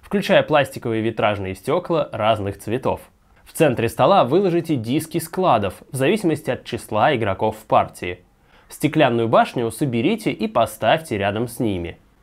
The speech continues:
Каждый игрок получает планшет дворца и восемь полосок витража выбранного цвета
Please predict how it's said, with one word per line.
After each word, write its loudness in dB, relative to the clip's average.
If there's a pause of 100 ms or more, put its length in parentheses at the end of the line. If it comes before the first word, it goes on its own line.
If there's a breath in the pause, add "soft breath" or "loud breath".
(240 soft breath)
Каждый 2
игрок 2
получает 2
планшет 0
дворца 0 (160 loud breath)
и 2
восемь 0
полосок 0
витража 2
выбранного -2
цвета -4